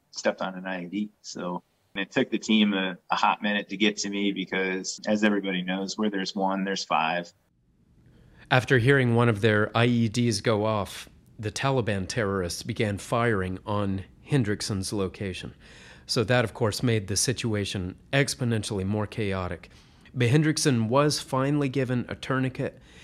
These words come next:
Speaker 2: and he was fireman carried back to a defensible position. Where eventually a medevac helicopter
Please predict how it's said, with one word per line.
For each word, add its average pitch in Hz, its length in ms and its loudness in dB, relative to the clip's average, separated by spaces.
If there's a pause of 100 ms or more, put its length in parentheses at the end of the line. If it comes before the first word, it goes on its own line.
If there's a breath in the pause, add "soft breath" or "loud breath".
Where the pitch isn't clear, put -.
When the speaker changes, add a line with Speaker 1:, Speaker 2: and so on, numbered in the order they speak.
(160 loud breath)
Speaker 2:
and 104 200 0
he 123 100 2
was 104 220 0
fireman 127 560 2
carried 117 480 -2
back 117 300 -2
to 110 220 -2
a 101 60 -2
defensible 98 580 -6
position. 87 580 -8 (720 loud breath)
Where 107 440 4
eventually 117 520 4
a 107 80 -4
medevac 107 560 -2
helicopter 95 840 -4